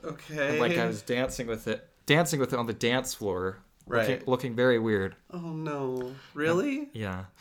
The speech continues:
Speaker 2: And, um,
Speaker 1: McKay, you had no shame. Oh my gosh.
Speaker 2: No. It,
Speaker 1: I can't
Speaker 2: and it
Speaker 1: imagine
Speaker 2: gets
Speaker 1: McKay
Speaker 2: worse.
Speaker 1: nowadays to do this.
Speaker 2: Yeah, and it gets worse. Um,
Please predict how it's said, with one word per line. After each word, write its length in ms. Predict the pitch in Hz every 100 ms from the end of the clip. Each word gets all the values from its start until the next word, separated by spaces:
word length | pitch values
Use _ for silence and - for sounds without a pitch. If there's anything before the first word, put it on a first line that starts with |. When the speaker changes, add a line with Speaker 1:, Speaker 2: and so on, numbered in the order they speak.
| - - - -
Speaker 2:
And, 360 | 123 123 123
um, 500 | 131 123 120 110 104 - _ 160
Speaker 1:
McKay, 300 | 160 190 151
you 160 | 185
had 140 | 185 135
no 240 | 143 151
shame. 500 | 160 165 170 165 107
Oh 120 | 131
my 120 | 151 135
gosh. 600 | 127 139 135 107 - - - -
Speaker 2:
No. 460 | 127 127 113 107 110 123
It, 140 | 123
Speaker 1:
I 40 | 147
can't 220 | - 185
Speaker 2:
and 100 | 170
it 40 |
Speaker 1:
imagine 240 | 151 143 160
Speaker 2:
gets 180 | 151 -
Speaker 1:
McKay 140 | 135
Speaker 2:
worse. 60 | 127
Speaker 1:
nowadays 540 | 113 127 120 110 107 -
to 80 |
do 140 | 120 117 104
this. 420 | 101 - - - - - 247
Speaker 2:
Yeah, 280 | 175 101 92
and 80 | 98
it 80 | 117
gets 220 | 127 120
worse. 400 | 127 117 104 -
Um, 360 | - 117 110 104